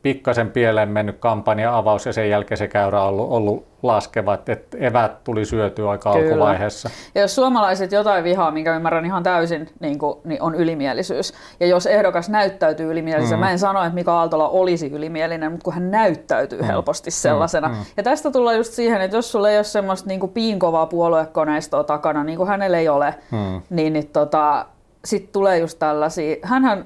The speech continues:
Speaker 2: on niinku raikastavan niinku rehellinen,
Speaker 1: Mm.
Speaker 2: raikkaan rehellinen siis niinku näissä vastauksissaan, koska hän ei osaa sitä poliittista peliä, kun hän ei ole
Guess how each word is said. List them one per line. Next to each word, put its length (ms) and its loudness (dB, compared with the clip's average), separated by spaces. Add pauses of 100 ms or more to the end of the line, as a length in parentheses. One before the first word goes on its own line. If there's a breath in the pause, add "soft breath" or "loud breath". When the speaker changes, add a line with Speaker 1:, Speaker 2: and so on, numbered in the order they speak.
Speaker 2:
on 260 -4 (640)
niinku 440 -2 (220)
raikastavan 760 2
niinku 240 -4
rehellinen, 640 2
Speaker 1:
Mm. 40 -4
Speaker 2:
raikkaan 340 2
rehellinen 680 0 (320 soft breath)
siis 320 -4
niinku 240 0
näissä 300 0
vastauksissaan, 720 -2
koska 300 0
hän 180 0
ei 220 -2
osaa 420 2
sitä 320 -4
poliittista 580 -2
peliä, 300 2
kun 120 -2
hän 120 0
ei 60 2
ole 60 -6